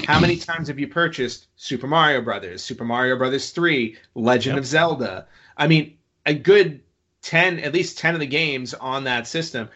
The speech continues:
Speaker 1: you've probably bought several times over the course of your life. So, frankly, it didn't stop them. It shouldn't have stopped Sony to do that, especially if they were rele-, even if they were releasing them on their P S four and everything like that.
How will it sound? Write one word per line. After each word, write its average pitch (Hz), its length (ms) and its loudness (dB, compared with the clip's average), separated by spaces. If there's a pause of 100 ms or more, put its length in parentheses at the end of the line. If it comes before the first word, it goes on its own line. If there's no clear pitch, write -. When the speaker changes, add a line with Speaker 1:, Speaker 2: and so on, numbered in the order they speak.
(120)
Speaker 1:
you've 123 200 0
probably 147 420 4
bought 127 520 0
several 117 440 -6
times 123 460 -4
over 113 300 -4
the 107 80 -6
course 117 280 -4
of 104 100 -8
your 98 140 -4
life. 113 320 2 (280)
So, 131 480 2 (520)
frankly, 165 420 0
it 131 120 -6
didn't 151 240 -4
stop - 460 -2 (140)
them. 113 540 0 (280)
It 123 100 -4
shouldn't 175 280 0
have 143 100 -4
stopped 156 320 -2
Sony 151 680 -6
to 175 80 -8
do 165 160 -2
that, 196 200 2
especially 156 680 -2
if 139 220 -4
they 123 300 0
were 120 240 -2
rele-, 120 420 0
even 165 180 4
if 170 80 0
they 160 80 4
were 135 120 4
releasing 131 400 0
them 113 240 -2 (360)
on 185 220 4
their 151 120 6
P 131 180 -2
S 120 100 -4
four 123 180 -4
and 113 60 -2
everything 110 220 -4
like 104 100 -6
that. 113 260 -2